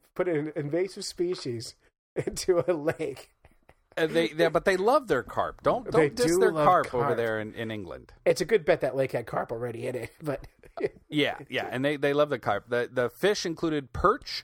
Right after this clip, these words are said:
Speaker 2: carp, pike, and sticklebacks.
Speaker 1: Sticklebacks?
Speaker 2: Sticklebacks. They
Speaker 1: Wow.
Speaker 2: saved sticklebacks.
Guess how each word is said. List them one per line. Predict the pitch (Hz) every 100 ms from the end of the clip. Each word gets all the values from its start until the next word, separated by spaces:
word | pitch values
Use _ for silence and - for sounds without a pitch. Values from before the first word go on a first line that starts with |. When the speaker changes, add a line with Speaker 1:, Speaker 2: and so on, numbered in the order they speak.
| -
Speaker 2:
carp, | - 160 - - -
pike, | - 160 202 - -
and | 117
sticklebacks. | - - 240 147 120 - - - - - _ _ _ _ _ -
Speaker 1:
Sticklebacks? | - 180 254 277 185 123 - - - -
Speaker 2:
Sticklebacks. | 226 - 370 85 69 -
They | 123 123
Speaker 1:
Wow. | 170
Speaker 2:
saved | 170
sticklebacks. | - - 262 113 - - - -